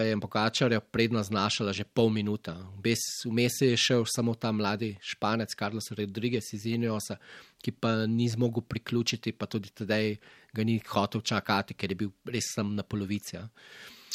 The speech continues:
In tukaj je tudi pojasnil, v bistvu, ravno ta dirka, ta razplet, zakaj so uspešni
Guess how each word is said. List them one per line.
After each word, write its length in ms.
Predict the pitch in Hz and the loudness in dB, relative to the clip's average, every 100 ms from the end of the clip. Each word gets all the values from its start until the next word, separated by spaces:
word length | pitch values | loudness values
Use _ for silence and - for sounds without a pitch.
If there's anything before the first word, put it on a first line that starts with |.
| - - 135 | -8 -2 2
In 120 | 139 135 | 4 4
tukaj 240 | 240 330 | 2 4
je 40 | - | 6
tudi 120 | 208 - | 6 8
pojasnil, 440 | 160 143 160 156 | 8 8 6 4
v 80 | 131 | 4
bistvu, 160 | 143 131 | 4 4
ravno 320 | 131 139 151 | 8 8 6
ta 160 | - 139 | 6 6
dirka, 380 | 127 143 - 151 | 10 8 8 6
ta 160 | 135 | 4
razplet, 360 | 127 - 139 - | 4 2 0 -2
zakaj 400 | - 131 - 151 | -8 -2 0 2
so 120 | 170 | 4
uspešni 800 | 143 - 151 151 - - 139 123 | 2 2 4 6 6 6 4 4